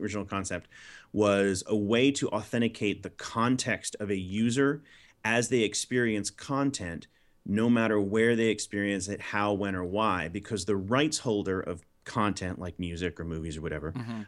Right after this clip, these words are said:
Speaker 1: uh, is you. You made an agreement with the artist, "I'm licensing this." And that's literally how it's written in the laws. It doesn't say you made agreement with Microsoft. Now, Microsoft threw their eula in front of it, or Apple, or whoever, or,
Speaker 2: Right.
Speaker 1: or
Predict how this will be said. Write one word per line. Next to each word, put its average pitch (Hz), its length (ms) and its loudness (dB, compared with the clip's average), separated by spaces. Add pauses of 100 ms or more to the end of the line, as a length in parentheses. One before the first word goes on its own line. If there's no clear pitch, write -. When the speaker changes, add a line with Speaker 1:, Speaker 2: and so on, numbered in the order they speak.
(120)
Speaker 1:
uh, 104 200 4
is 135 220 6
you. 175 340 4 (180)
You 143 240 0
made 180 220 4
an 156 100 4
agreement 135 440 4
with 131 160 0
the 117 140 0
artist, 117 460 2
"I'm 127 160 -2
licensing 123 680 0
this." - 240 -12
And 107 80 -4
that's 143 140 0
literally 196 300 4
how 180 100 -2
it's 127 140 -4
written 151 300 0
in 135 100 4
the 120 80 0
laws. 120 380 -4
It 110 60 -6
doesn't 196 200 0
say 196 140 2
you 156 120 4
made 151 120 4
agreement 131 320 4
with 104 120 -4
Microsoft. - 800 -4 (400)
Now, 107 140 2
Microsoft 156 460 0
threw 170 300 0
their 214 160 4
eula 104 360 -2
in 95 100 -6
front 87 240 -6
of 85 60 -6
it, - 100 -4
or - 220 -2
Apple, 95 360 -4
or 95 100 -4
whoever, 87 600 -2
or, 92 160 -2
Speaker 2:
Right. - 240 -2
Speaker 1:
or 85 160 -4